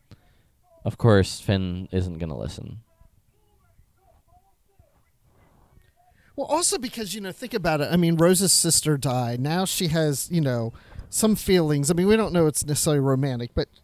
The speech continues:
Speaker 2: you know, she admires and she thinks a lot of Finn until he wants to go in the escape pod, and then she thinks, you know, he's kind of a weakling, a chicken or whatever in some sense. And if he would have sacrificed himself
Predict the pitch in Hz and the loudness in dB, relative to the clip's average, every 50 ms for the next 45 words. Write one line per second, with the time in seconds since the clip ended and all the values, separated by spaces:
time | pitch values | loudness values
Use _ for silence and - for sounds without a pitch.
0 | _ - 214 202 160 135 127 131 - - 202 190 - - - 175 175 165 165 160 | _ -4 -2 0 0 0 -2 -4 -4 -6 -8 -8 -8 -6 -2 -2 0 2 4 4
1 | 165 165 156 151 151 135 127 135 139 - 156 139 - 113 - - - 143 143 135 | 4 4 4 4 2 0 -2 -6 -6 -8 -8 -8 -8 -8 -6 -4 -2 -2 -2 -2
2 | 123 123 - - 220 214 202 175 160 147 127 - 165 151 143 - - - - - | -2 -4 -2 0 2 2 2 2 0 0 -2 -2 -2 -2 -4 -4 -10 -20 -12 -4
3 | - 175 170 180 - - 165 139 151 143 131 123 120 117 123 - - - 202 202 | -2 0 0 2 0 0 -2 -2 -2 -2 -2 -2 -4 -4 -2 -2 -2 0 0 -2
4 | - - - - 165 156 151 143 160 170 - - - 147 - - 156 147 - - | -2 -2 -2 0 0 0 0 0 -4 -6 -6 -6 -8 -8 -6 -6 -6 -6 -6 -6
5 | - 151 131 117 117 117 123 127 - - - - - - 175 160 - - - 160 | -6 -6 -6 -6 -6 -8 -8 -10 -12 -18 -20 -20 -14 -10 -8 -6 -6 -6 -4 -4
6 | 156 151 139 123 139 135 123 143 160 160 - - 147 147 151 143 139 139 139 131 | -4 -4 -4 -4 -6 -6 -6 -6 -6 -8 -8 -8 -8 -6 -4 -4 -4 -4 -6 -6
7 | - - - - - - 160 147 143 139 139 139 135 131 135 135 135 139 147 131 | -6 -6 -6 -6 -6 -6 -4 -4 -2 -2 -2 -2 0 0 -2 -2 0 -2 -2 -2
8 | 143 135 131 131 - - 147 139 127 - - 160 151 139 - 143 143 147 - - | -2 -4 -4 -4 -6 -6 -4 -4 -4 -4 -4 -4 -4 -4 -2 -2 -4 -4 -4 -6
9 | 190 175 180 180 151 117 - - - 160 156 165 - 185 - - 147 135 123 - | -4 -2 -2 -2 -2 -2 -4 -4 -4 -4 -4 -6 -6 -8 -8 -4 -4 -4 -4 -4
10 | - 139 127 - - 139 123 120 | -6 -8 -6 -6 -6 -6 -6 -8